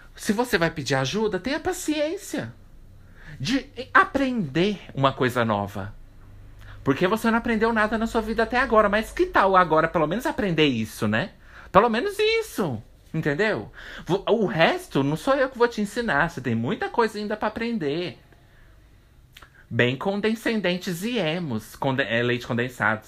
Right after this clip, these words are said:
Toda vez que falo condescendente, lembro do leite condensado. Enfim.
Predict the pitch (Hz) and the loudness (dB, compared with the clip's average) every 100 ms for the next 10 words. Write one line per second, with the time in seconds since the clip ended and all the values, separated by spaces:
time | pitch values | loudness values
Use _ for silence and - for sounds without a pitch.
0 | - 135 151 165 - 127 123 120 120 113 | -8 -4 -4 -6 2 2 2 -4 -4 -2
1 | 110 110 117 120 120 120 117 - 117 120 | -4 -4 -4 -4 -2 -4 -4 -8 -10 -10
2 | - - - - - - - - - 180 | -14 -16 -20 -18 -18 -18 -20 -18 -2 0
3 | 208 277 156 135 | 2 0 0 2